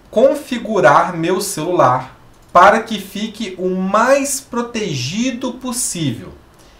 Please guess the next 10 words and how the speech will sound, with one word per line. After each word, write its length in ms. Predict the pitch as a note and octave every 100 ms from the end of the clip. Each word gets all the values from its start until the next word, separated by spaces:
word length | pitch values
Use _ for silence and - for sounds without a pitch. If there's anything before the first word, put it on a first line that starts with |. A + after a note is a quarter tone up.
| _ _ _
em 180 | F#3 G3+
caso 380 | G3+ G3 G3 F3+
de 160 | D#3 E3
roubo 640 | C3 F#3+ C4 C4 B3+ A3+ -
ou 160 | A3
perda? 520 | A#3 F3 B2 - - - - -
E 140 | G#3
caso 640 | G3 C4 D4 D4+ D4+ A#3+ A#3
isso 320 | B3+ - A3+
acontecer, 840 | - G#3+ G3+ G3 F#3 C#3+ B2